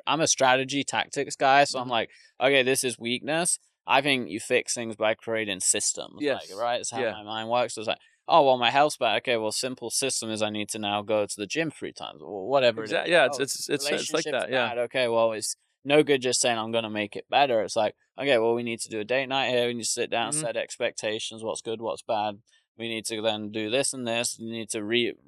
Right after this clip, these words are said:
Speaker 1: you know, you need to then analyze, "Hey, in two weeks, let's meet every month and do a recap."
Speaker 2: Exactly, yep.
Speaker 1: And that's how I approach most g-, problems in
Speaker 2: Mm-hmm.
Speaker 1: life and, and things I wanna improve.
Speaker 2: Yeah,
Speaker 1: Right.
Speaker 2: absolutely, yeah.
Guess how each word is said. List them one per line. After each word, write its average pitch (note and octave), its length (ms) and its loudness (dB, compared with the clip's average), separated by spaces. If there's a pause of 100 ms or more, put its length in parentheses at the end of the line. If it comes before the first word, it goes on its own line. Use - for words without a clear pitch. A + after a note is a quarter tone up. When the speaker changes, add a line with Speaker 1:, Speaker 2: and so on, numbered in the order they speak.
Speaker 1:
you A2+ 160 -6
know, A#2+ 140 0
you A#2+ 260 -2
need A#2+ 180 -10
to - 80 -8
then A#2 160 2
analyze, A2 580 2
"Hey, A#2+ 240 6
in G#2 120 -6 (280)
two C#3 200 0
weeks, B2 320 2
let's A2 180 -2
meet B2 180 -4
every A#2 280 -4
month A#2 320 -4
and A#2 100 -10
do A#2+ 120 0
a A2+ 40 -2
recap." A2 560 -2
Speaker 2:
Exactly, G#2+ 540 -8
yep. G#2 160 -10
Speaker 1:
And A2 420 -6 (100)
that's A2 220 2
how A2 160 2
I G#2+ 100 4
approach A2+ 440 -2
most D3 480 -6 (180)
g-, - 60 -18 (260)
problems A#2+ 520 2
in A2+ 100 0
Speaker 2:
Mm-hmm. A2+ 60 0
Speaker 1:
life A2 420 0
and, A2 160 -4
and G#2+ 240 -4
things A2+ 220 -6
I G#2+ 100 -4
wanna G#2 240 -8
improve. D#2+ 460 -14 (140)
Speaker 2:
Yeah, B2 100 -12
Speaker 1:
Right. - 320 -10
Speaker 2:
absolutely, A2+ 400 -6
yeah. G#2+ 120 -4